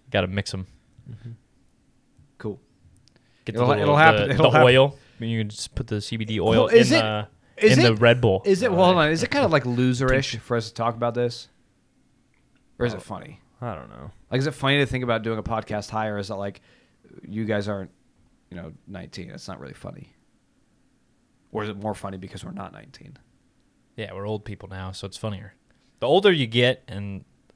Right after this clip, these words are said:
Speaker 1: the more you talk about doing drugs, it gets funnier. Let's just do one on cocaine,
Speaker 3: Also,
Speaker 1: guys. That'd be, like, way
Speaker 3: that
Speaker 1: better. That'd be way more fun.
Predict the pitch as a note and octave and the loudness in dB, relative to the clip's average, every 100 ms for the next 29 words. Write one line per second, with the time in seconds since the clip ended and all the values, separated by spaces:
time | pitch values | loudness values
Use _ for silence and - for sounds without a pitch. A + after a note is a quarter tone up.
0 | _ - G#2 G#2+ G#2 - G2 - G2 F2 | _ -14 -10 -8 -8 -6 -6 -4 -8 -8
1 | F#2 G2 F#2+ G2 F#2 F#2 F#2 F2+ F#2 - | -12 -10 -10 -12 -12 -10 -8 -10 -14 -20
2 | _ - _ _ - - - A#1 - _ | _ -20 _ _ -18 -16 -18 -16 -20 _
3 | _ _ _ _ _ _ _ _ _ _ | _ _ _ _ _ _ _ _ _ _
4 | _ _ F#3 C#4 - C4+ G#3+ D#3 C3 C3 | _ _ -6 -2 0 4 4 2 0 -2
5 | - B2 D#3+ - - - - - - _ | -2 -2 -2 -6 -18 -18 -16 -16 -20 _
6 | _ F3+ G#3+ E3+ A#2+ G#2+ A#2+ C#3 G#2+ F2+ | _ 4 6 8 6 6 8 10 8 2
7 | F2 - - - - D#3+ F3 B2 A2+ C3+ | -4 -10 -16 -16 6 6 6 0 6 8
8 | C#3 A#2+ G2+ - F2 D2+ | 8 2 -6 -6 -8 -10